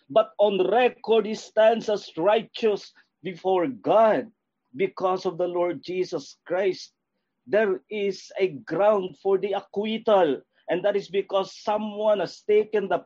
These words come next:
penalty of the criminal. And that one who took that penalty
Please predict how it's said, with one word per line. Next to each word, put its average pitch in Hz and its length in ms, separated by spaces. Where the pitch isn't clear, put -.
penalty 214 840
of 190 260
the 185 140
criminal. 202 720
And 165 180
that 233 200
one 226 280
who 190 240
took 240 200
that 208 240
penalty 202 800